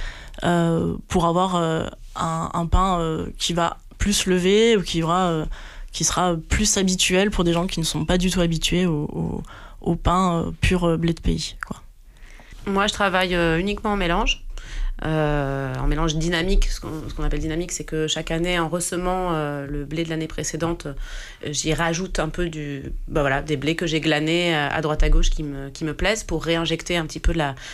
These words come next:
Speaker 2: la diversi-, la diversité génétique. Euh, moi, je fais un petit peu au feeling, en fonction des, des, des personnes qui me donnent du blé, de ceux qui me plaisent. Euh, j'en rajoute une année dix pour cent, une autre quinze. C'est vraiment au feeling.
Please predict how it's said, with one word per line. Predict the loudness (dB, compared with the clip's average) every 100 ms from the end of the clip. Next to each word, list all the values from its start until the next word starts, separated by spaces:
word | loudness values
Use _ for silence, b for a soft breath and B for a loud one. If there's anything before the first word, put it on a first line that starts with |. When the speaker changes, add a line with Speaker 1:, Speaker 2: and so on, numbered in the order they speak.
| B
Speaker 2:
la | -2
diversi-, | 4 6 8 6 4 -2 -2
la | -2
diversité | 0 -4 -4 -6 -4
génétique. | -4 -6 -8 -12 -18 -20 -20 -20 -20 -20 -10 B B B B 0
Euh, | 4 6 6 6 6 6 4 0 -4 -14 -18 -16 -18 -6
moi, | 0 2
je | 2
fais |
un | 0
petit | 0
peu | 0
au | 0
feeling, | 2 2 2 0 -4 -8
en | -6
fonction | -4 -2 0
des, | 2 2 2 0 -2 -6
des, | -2 2 4 2 0
des | -4 -8 -4 0
personnes | 2 0 -2
qui | -2
me | 0
donnent | 2
du | 0
blé, | 2 2 2
de | 0
ceux | -4 -4
qui | -2
me |
plaisent. | 0 2 2 2
Euh, | 2 2
j'en | 0
rajoute | -2 -4 -6 -6
une | -6 -4
année | -4 -4
dix | -2
pour | -2 -2
cent, | -2 -2 -2
une | -2
autre | -6
quinze. | -4 -2 -2 B B B B B
C'est | -2 2 4
vraiment | 4 2 2
au | -2
feeling. | -2 0 0 -2